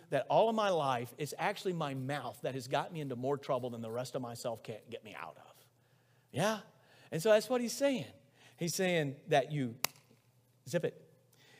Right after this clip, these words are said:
"Keep your tongue from evil and your lips from seeking, speaking deceit," that we try to deceive others. And the whole thing of deceit is you're telling lies and you're gossiping about people. And the whole point of it is so that you gain an advantage over someone.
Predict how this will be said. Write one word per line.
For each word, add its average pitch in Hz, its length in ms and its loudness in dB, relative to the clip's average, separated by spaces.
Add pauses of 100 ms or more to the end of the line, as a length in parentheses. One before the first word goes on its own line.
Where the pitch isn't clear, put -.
(120)
"Keep 254 220 4
your 196 100 4
tongue 214 300 4
from 180 220 -2
evil 143 440 0
and 170 160 2
your 160 140 2
lips 170 380 4
from 160 160 -6
seeking, 220 540 -8
speaking 208 420 -4
deceit," 147 500 -4 (240)
that 180 180 2
we 180 120 -2
try 214 240 0
to 180 80 -2
deceive 160 440 -2
others. 117 300 -2 (220)
And 196 120 -2
the 190 60 6
whole 254 160 4
thing 247 180 0
of 156 120 -2
deceit 185 360 0
is 147 160 -2
you're 160 80 -4
telling 233 360 2
lies 190 340 2
and 165 100 -4
you're 131 140 -4
gossiping 208 400 2
about 143 240 0
people. 147 300 -4 (220)
And 156 100 -2
the 175 40 6
whole 277 140 6
point 247 280 2
of 165 60 2
it 170 40 0
is 156 100 -6
so 185 120 -2
that 160 100 -4
you 180 160 -2
gain 165 240 4
an 135 100 -2
advantage 127 640 -2
over 104 200 -8
someone. 92 460 -10